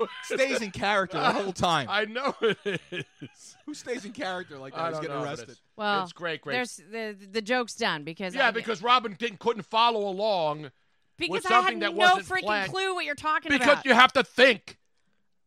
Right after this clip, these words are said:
Speaker 2: We just did a joke last week on the show about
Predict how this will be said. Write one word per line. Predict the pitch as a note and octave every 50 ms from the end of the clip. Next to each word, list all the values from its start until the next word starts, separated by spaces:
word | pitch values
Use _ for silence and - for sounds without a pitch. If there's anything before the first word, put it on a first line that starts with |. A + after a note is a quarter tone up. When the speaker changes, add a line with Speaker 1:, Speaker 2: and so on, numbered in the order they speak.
| _ -
Speaker 2:
We | G3+ C4+ A3+
just | C4+ C#4 - -
did | C4+ B3
a | A3+
joke | D#3 - - A#3+ C4 B3 -
last | - A#3 A3+ A3 - -
week | G3 B3+ C4+ - A3+
on | G#3+ F3
the | E3+
show | D#3 - - D#3+ C#3 B2+ A#2+
about | B2+ B2 C3+ D#3+ D#3 D3+ -